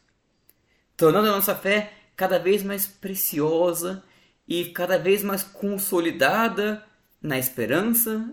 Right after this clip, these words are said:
na herança e na segurança. E é por causa desse fruto da provação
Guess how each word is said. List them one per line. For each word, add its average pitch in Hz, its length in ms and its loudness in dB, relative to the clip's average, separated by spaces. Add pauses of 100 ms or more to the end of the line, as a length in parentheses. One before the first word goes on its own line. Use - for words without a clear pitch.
(160)
na 131 120 -4
herança 160 720 -2
e 139 80 -8
na 135 140 -6
segurança. 113 800 -6 (1500)
E 170 120 0
é 190 140 -2 (200)
por - 260 -2
causa 247 560 4
desse 208 400 -2
fruto 233 880 -2 (220)
da 147 180 2
provação 151 800 0